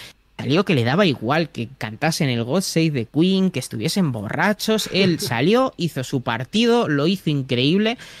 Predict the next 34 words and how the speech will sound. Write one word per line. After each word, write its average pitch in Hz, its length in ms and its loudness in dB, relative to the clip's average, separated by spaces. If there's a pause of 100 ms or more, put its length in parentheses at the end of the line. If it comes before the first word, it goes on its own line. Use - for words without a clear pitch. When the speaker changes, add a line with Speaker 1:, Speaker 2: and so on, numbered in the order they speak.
(240)
Speaker 1:
y, 147 460 4
y 151 60 2
la 147 140 4
verdad 151 200 2
es 185 80 0
que 156 320 2 (480)
si 165 140 2
el 156 100 4
Norwich 220 320 2
cie-, 202 360 0
siempre 202 320 0
es - 100 -2
un 185 80 2
equipo 160 520 -2
que 156 120 0
gusta 160 360 0
ver, 151 420 2
eh, 131 220 -2
ya 143 120 0
gustaba 147 360 0
verlo 147 280 2
por 135 100 2
Emi 139 180 4
Buendía, 135 440 2
pues 131 260 -6
esta 147 200 -4
temporada 170 360 0
con 131 140 -4
el 127 80 -4
fichaje 143 440 -2
de, 170 320 2
de 156 80 0
Milot 160 380 0
Rashica 135 680 -6